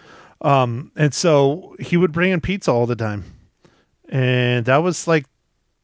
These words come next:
probably late eighties, early nineties.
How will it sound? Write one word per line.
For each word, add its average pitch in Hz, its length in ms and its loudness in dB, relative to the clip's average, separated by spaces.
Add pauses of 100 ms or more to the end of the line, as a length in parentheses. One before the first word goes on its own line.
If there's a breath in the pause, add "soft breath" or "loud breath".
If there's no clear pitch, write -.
(880)
probably 160 1500 -2 (840)
late 143 260 -2
eighties, 151 340 -2
early 156 240 0
nineties. 160 520 -4